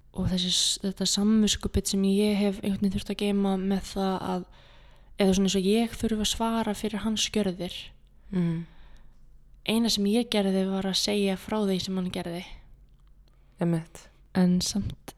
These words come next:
Speaker 1: einhvern veginn finnst mér oft eins og að, að þrátt fyrir að ég get sagt hundrað sinnum ábyrgðin er öll hans,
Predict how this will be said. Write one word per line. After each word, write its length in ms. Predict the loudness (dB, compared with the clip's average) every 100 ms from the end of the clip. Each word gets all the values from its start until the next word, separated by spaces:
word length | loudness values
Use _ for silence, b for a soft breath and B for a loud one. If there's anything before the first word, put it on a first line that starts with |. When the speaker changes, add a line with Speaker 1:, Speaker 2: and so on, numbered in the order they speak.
| 2
Speaker 1:
einhvern 380 | 4 6 4 6
veginn 360 | 8 8 6 0 B B B B B B B
finnst 380 | 2 4 4 4
mér 160 | 4
oft 220 | 4 2
eins 180 | 0 0 2
og 120 | 2
að, 300 | 4 2 0
að 200 | -2 -2
þrátt 300 | -2 -2 0
fyrir 200 | -2 0
að 200 | 0 0
ég 240 | -2 -2 -2
get 300 | -6 -10 -8
sagt 280 | -6 -6 0
hundrað 320 | 0 2 2
sinnum 240 | 4 2
ábyrgðin 460 | 2 4 4 4 2
er 140 | 2
öll 140 | 0 0
hans, 320 | 0 2 0